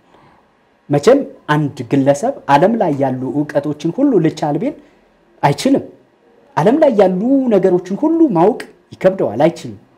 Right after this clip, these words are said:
ስለዚህ ውስንነት ተፈጥሯዊ ባህሪያችን ነው።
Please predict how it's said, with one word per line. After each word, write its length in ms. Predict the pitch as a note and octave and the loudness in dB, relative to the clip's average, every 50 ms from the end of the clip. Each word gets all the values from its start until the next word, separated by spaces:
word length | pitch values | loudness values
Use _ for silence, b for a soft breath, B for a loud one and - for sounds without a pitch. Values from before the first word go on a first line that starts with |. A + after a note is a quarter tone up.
| _ _ b b b b b b | _ _ b b b b b b
ስለዚህ 360 | - - B3+ C4 B3 A#3+ - C#4 | 0 2 4 4 4 4 2 2
ውስንነት 680 | B3+ A#3+ - - - C4+ C4 B3+ B3+ C4 C#4+ D#4 D#4 - - - - _ | 2 2 0 -2 -2 -2 0 0 2 2 4 2 2 0 -6 -20 -12 _
ተፈጥሯዊ 480 | - F#3 F#3 - F#3 F#3 E3+ F3 D#3+ D#3+ D#3+ F3 G3 G3+ - | -2 -2 0 0 -2 -2 -2 -2 -2 -2 -2 -4 -6 -8 -4
ባህሪያችን 580 | B2 C3 A#2 A#2 G#2 G#2 F#2+ - _ - - | -4 -4 -2 -4 -6 -12 -12 -16 _ -20 -20
ነው። 120 | _ A#2+ | _ -20